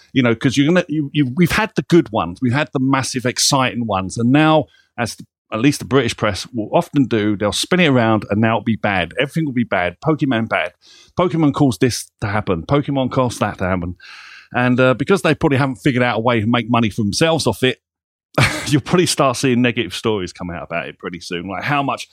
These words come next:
people have been conned out of money or they've been mugged and, and, and all kind, kinds of stuff. You watch.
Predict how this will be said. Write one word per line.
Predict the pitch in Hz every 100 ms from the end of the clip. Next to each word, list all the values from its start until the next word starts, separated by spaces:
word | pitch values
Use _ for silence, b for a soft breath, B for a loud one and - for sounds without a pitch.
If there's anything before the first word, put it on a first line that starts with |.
| b b b
people | 175 147 160
have | 151
been | 143 120
conned | - 147 139
out | 135 127
of |
money | 123 127 127 131
or | 123 117 110 b b b
they've | 120
been | 135 120
mugged | 120 120 127 123
and, | 117 117 120
and, | 123 123
and | 123 110
all | 104 101 82 -
kind, | - 95 92 -
kinds | 95 92 -
of | -
stuff. | - - - -
You | 101 92
watch. | 71 -